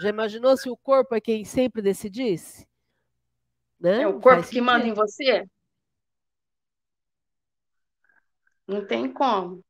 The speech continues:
Speaker 2: É sempre o espírito que tem essa, que toma a atitude, é o espírito que influencia a matéria, e não o contrário. Mais alguma pergunta, alguma dúvida, comentários?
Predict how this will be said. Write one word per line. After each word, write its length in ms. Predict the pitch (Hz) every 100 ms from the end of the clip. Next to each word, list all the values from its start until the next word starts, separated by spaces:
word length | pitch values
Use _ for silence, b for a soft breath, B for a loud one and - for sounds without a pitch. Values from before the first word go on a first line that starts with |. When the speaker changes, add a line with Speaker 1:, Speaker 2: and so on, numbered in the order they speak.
| _ _ _
Speaker 2:
É 80 | 196
sempre 400 | 196 247 269 294
o 100 | 320
espírito 640 | 311 - - 254 220 208 196
que 100 | 202
tem 280 | - 202
essa, 600 | 202 196 202 190 175 170 - _ _ _ _ _ _ _
que 100 | -
toma 420 | - - 214 220
a 280 | 202 190 196
atitude, 600 | 202 208 208 208 190 170
é 80 | 175
o 40 | 185
espírito 440 | 190 233 254 240
que 100 | -
influencia 800 | 294 262 247 226 214 - 208 196
a 160 | 185 180
matéria, 540 | 180 180 - 175 160
e 40 | 170
não 200 | 170 196
o 80 |
contrário. 720 | 214 226 214 202 165 170 - _ _ _ _ _ _ _ _ _ _ _ _ _ _ _ _ _ _ _ _ _ _ _ _ _ _ _ _ _ -
Mais 260 | 339 339
alguma 380 | 302 262 254 214
pergunta, 640 | 208 190 185 359 415 415
alguma 340 | 311 226 196 160
dúvida, 560 | 196 330 359 311 302
comentários? 1200 | 294 220 180 160 - 311 349 320 320 320 330 -